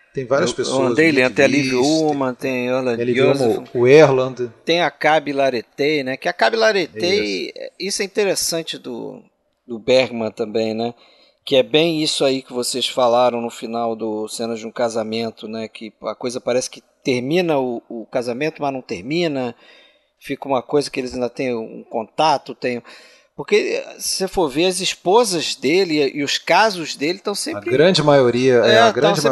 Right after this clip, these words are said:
Speaker 2: ao
Speaker 1: maioria
Speaker 2: redor
Speaker 1: tá
Speaker 2: dele, né?
Speaker 1: sempre
Speaker 2: A Harriet Anderson volta pra filmar, a Bibi Anderson volta depois também, a Kaby Laretei tá em vários filmes depois,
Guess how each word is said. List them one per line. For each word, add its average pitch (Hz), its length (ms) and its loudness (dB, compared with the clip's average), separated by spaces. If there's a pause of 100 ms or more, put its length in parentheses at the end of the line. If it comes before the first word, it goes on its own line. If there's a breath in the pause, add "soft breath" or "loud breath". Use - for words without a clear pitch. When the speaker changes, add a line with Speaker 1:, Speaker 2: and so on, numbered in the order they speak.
Speaker 2:
ao 240 40 4
Speaker 1:
maioria 220 240 0
Speaker 2:
redor 196 160 4
Speaker 1:
tá 143 100 6
Speaker 2:
dele, 180 300 2
né? 165 140 -2
Speaker 1:
sempre 165 380 -4
Speaker 2:
A 151 120 4
Harriet 190 480 2
Anderson 180 440 -2
volta 143 400 0
pra 151 160 -4
filmar, 160 800 0
a 156 40 0
Bibi 160 380 -2
Anderson 160 400 0
volta 147 340 0
depois 135 440 -4
também, 151 480 -4
a 156 80 -2
Kaby 214 300 2
Laretei 185 520 0
tá 185 100 -8
em 160 80 -6
vários 180 340 -2
filmes 160 500 -8
depois, 147 560 -4